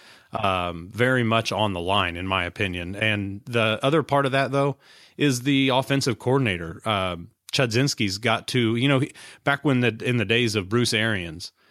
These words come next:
they had a very downfield approach, and they didn't have a great offensive line, but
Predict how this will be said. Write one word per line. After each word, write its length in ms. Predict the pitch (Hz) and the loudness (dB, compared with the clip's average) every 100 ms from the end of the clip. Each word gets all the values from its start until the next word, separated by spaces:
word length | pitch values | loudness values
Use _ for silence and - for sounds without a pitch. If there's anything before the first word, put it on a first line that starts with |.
| _ _ | _ _
they 160 | - 117 | -2 0
had 220 | 117 107 | 2 2
a 100 | 95 | 0
very 320 | 90 117 113 | 0 2 2
downfield 640 | 104 104 110 113 117 110 95 | 2 2 0 0 0 0 -2
approach, 600 | - 107 95 73 - - | -2 0 0 -4 -10 -8
and 240 | 117 107 104 | -4 0 0
they 80 | |
didn't 220 | 104 147 127 | 2 0 2
have 180 | 131 | 0
a 60 | 113 | 0
great 280 | 92 113 107 | -2 -2 0
offensive 520 | 113 - 113 104 92 | 0 0 -2 -2 -4
line, 380 | 110 147 123 107 | -2 0 0 -2
but 300 | 104 95 | -2 -4